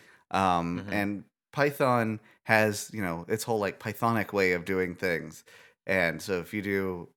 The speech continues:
Speaker 1: if you do it one way, it's wrong. If you're, uh, and if you do it this other way, it's right.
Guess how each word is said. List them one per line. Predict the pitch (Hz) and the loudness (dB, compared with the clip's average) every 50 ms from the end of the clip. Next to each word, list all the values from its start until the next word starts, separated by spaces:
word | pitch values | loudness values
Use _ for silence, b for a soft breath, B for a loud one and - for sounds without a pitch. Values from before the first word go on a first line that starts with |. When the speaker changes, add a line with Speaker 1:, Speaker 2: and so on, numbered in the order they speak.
| _ _ | _ _
Speaker 1:
if | - 87 - | -12 -10 -10
you | 101 87 | -8 -6
do | 98 98 98 95 95 | -4 -4 -2 -2 -2
it | 92 92 - - | -4 -4 -6 -8
one | - 85 107 110 104 101 | -4 -2 0 0 0 0
way, | 101 95 92 90 | 2 2 2 2
it's | 85 - - | 0 -2 -6
wrong. | 76 90 92 92 90 87 82 78 76 80 - B B B B B B B _ | -4 -2 0 0 0 -2 -2 -6 -10 -12 -14 B B B B B B B _
If | - - | -6 -2
you're, | 104 101 98 98 95 98 92 85 - - - | 0 0 0 2 0 0 -2 -2 -4 -4 -2
uh, | 92 92 87 85 80 | 0 0 0 0 -2
and | 92 98 | -2 -4
if | 92 | -6
you | 90 95 | -6 -6
do | 104 104 | -6 -6
it | 95 | -4
this | 98 - 110 | -4 -2 -2
other | 101 104 98 | -2 0 0
way, | 98 95 | 2 0
it's | 90 85 87 | 0 0 -2
right. | 87 98 98 90 82 - | -2 -2 0 -2 -2 -6